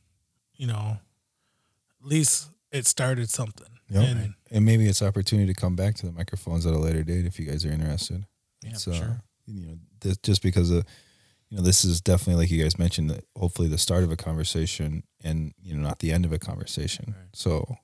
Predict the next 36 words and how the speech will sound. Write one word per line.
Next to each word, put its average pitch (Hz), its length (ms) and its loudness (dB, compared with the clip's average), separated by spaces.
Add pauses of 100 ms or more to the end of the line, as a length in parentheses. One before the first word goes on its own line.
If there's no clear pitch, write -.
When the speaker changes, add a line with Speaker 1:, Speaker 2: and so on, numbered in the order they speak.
(120)
Speaker 2:
you 80 240 -12
know, 87 60 -2
Speaker 3:
I 98 40 -2
know 107 120 2
I'm 104 140 2
definitely 101 320 -4
gonna 101 120 -4
have 156 120 -6
some 101 160 -8
pretty 101 180 -8
good 104 160 -8
conversations 107 600 -4
in 110 60 -8
my 107 120 -10
classroom 107 460 -6
next 110 240 -10
week. 135 200 -10 (680)
Speaker 2:
Awesome. 87 220 -2
Speaker 3:
This 104 100 -6
is, 95 100 -10
uh, 90 60 -12
based 104 300 -4
on 98 140 -2
what 107 120 -2
we're 101 100 -6
doing 101 240 -2
tonight. 104 380 -6 (220)
That's 107 140 -20
great. 110 300 -8 (4000)
Speaker 2:
Well, 104 360 4
I 101 60 2
wanna 104 200 6
thank 98 280 2
you 95 80 2
guys 87 280 4
again 87 500 2